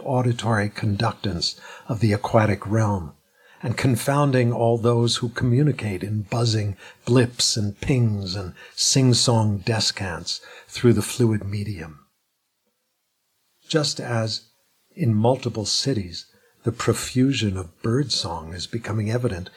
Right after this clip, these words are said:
no longer hidden by ringtones, honking horns, piercing car alarms, and people yelling into their phones, by all the giddy roiling thrum of business as usual.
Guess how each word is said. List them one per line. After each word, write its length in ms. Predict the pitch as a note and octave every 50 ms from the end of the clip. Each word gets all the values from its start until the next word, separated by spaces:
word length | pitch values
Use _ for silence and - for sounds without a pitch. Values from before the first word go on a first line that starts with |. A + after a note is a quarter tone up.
| - - - - -
no 180 | A#2+ B2 B2+
longer 300 | B2 A#2 A#2+ A#2+ A#2 A#2
hidden 400 | G#2+ - - - D3+ B2 A#2 G#2+
by 240 | G2 - G#2 G2 G2
ringtones, 960 | G2+ F#2+ G2 A#2+ C3 C#3+ C3 A2+ - - A2+ F#2+ F2 E2+ E2+ D#2+ D#2 - - - - -
honking 480 | - - - C3+ B2+ A#2+ A#2+ A#2+ A2+ A2
horns, 540 | G2+ - - B2+ A2+ G#2 G2+ F#2 F2 F2 - - - - _ -
piercing 500 | - D3 C#3+ C3+ A#2+ - - C3+ A#2+ A2+
car 320 | - - C#3 B2+ A#2+ A#2+
alarms, 540 | A#2+ A2+ A2 A2 G2+ F#2 F#2 F2 F2+ - - - - - - -
and 160 | C#3 G#2+ -
people 280 | - C#3+ C#3 C3 B2+
yelling 440 | B2 G#2+ A2+ B2+ B2+ B2+ B2+ A#2 A2+
into 200 | A#2 A2+ - A2
their 160 | G2+ G#2+ G#2
phones, 600 | - - - - C#3 C3 B2 A#2 G#2 F#2+ F2+ - - _ _ - - - - - - -
by 160 | - C#3 B2+ B2+
all 440 | C3+ C3+ C3+ C3 B2+ B2+ B2 B2
the 200 | A2 G2 A2+ G#2 - - -
giddy 280 | - C3+ B2 A#2 A#2 G#2
roiling 640 | G#2+ G#2 G2+ A2+ A#2 A#2 A#2 A2+ A#2 A2+ G#2 G#2+
thrum 540 | G#2 - - - - A#2+ G#2 F#2 F2+ F2 F#2
of 360 | F2+ F#2 F#2+ G2+ F#2+ F2 _ -
business 520 | B2 A2 G#2 G#2+ A2 G2+ F#2+ - - -
as 260 | G2 F#2 F#2 F2 F#2+
usual. 540 | G#2+ A#2+ B2 A2+ G#2 F#2 E2+ E2+ - -